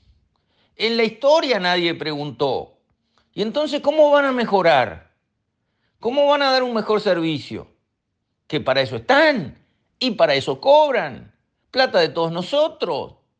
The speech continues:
Lo he dicho muchas veces. El costo del tiempo de las personas se asume cero. En la oce, en la ute,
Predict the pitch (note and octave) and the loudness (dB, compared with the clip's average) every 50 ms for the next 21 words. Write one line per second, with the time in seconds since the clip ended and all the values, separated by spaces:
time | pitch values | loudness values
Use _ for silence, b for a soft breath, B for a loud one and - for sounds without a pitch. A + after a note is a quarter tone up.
0 | _ _ _ _ _ _ _ _ _ _ _ _ _ _ _ _ _ _ _ _ | _ _ _ _ _ _ _ _ _ _ _ _ _ _ _ _ _ _ _ _
1 | _ - A2+ B2 B2+ A2+ A#2 C#3+ G3 B3 A3+ - D4+ C4 A#3 F#3+ C#3 G#2+ A2+ A2 | _ -8 -4 -2 -2 -2 -2 -4 -6 -6 -6 -6 -4 -4 -4 -4 -6 -6 -8 -8
2 | A#2 B2 D3 G#3+ C4 D4 D#4+ - - - D#3+ C3 G#2 F2 D#2 D#2+ - - _ _ | -6 -2 0 0 2 2 0 -2 -4 -6 -6 -6 -6 -8 -10 -14 -18 -20 _ _
3 | _ _ _ _ _ _ _ _ _ _ _ _ _ _ _ - - E3 D#3+ D#3+ | _ _ _ _ _ _ _ _ _ _ _ _ _ _ _ -2 -2 -2 0 2
4 | A#3 C#4+ D4 D4 E4 C4+ A3+ F3+ - - A3+ A#3 G#3+ - - D#3+ D#3 C#3+ - - | 2 2 2 4 4 2 2 2 2 0 0 0 2 2 2 2 2 2 0 -2
5 | C#3+ D3 - G#3+ A#3 C#4+ E4 D#4+ - - A3 F3+ - - - G#3+ A3 B3 C#4 C#4 | -6 -4 -4 -4 -2 -2 -2 -4 -2 -2 -4 -4 -4 -4 -4 -4 -2 -2 -2 -2
6 | C#4 - - B3 A#3 A3 F#3+ E3 C#3+ A#2 F#2 - - _ _ _ _ _ _ - | -2 -2 0 4 4 4 4 4 2 -2 -6 -8 -12 _ _ _ _ _ _ -8
7 | G#2 A#2+ B2 A#2+ A2+ A2+ A2+ C3 E3 G3 G3 G3 G3 G3 F#3 - - F#3+ F#3+ G3+ | -8 -4 -2 0 2 4 4 6 6 6 6 4 4 2 0 -2 -2 0 0 0
8 | F#3 - b b b b b b - C3+ C#3 C3 A#2+ A#2 A2+ A2+ B2+ F3 G#3+ A3+ | -2 -6 b b b b b b -4 -4 -2 -2 -2 0 0 2 2 2 2 4
9 | A3+ G#3+ G3 F#3+ D#3+ - - F#3+ F#3+ F#3+ F#3+ F#3+ F#3+ F#3+ _ | 4 2 2 0 0 0 2 2 2 2 0 -2 -6 -10 _